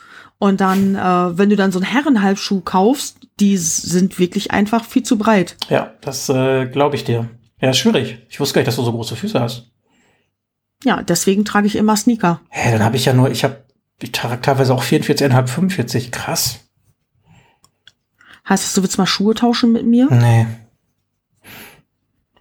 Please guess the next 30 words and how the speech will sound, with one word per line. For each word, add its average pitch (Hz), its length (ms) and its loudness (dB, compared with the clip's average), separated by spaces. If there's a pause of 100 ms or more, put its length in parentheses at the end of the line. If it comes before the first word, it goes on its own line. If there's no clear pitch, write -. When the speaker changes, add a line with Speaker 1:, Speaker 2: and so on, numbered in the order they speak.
Speaker 2:
Und, 139 200 -4
und - 240 -10
du 127 80 -2
willst 127 160 0
meine 135 180 4
ja 131 100 2
auch 135 40 0
nicht 123 160 0
tragen. 120 400 0
Kommt - 180 -8
nicht 131 160 -4
in 135 200 -2
Frage. 147 240 -8
Ich 123 80 -6
hab - 120 -8
gar 143 100 -8
keine, 139 280 -2
Speaker 1:
Nee, 170 80 0
Speaker 2:
ich 190 280 4
hab 185 100 0
gar 185 120 2
Speaker 1:
Paulus, 202 200 2
Speaker 2:
keine 160 140 2
Speaker 1:
von 147 100 2
Speaker 2:
Norm-, 143 220 2
ich - 140 -6
hab - 120 -8
nur 220 520 0
Turnschuhe. - 540 -12 (460)
Nur. 214 340 -4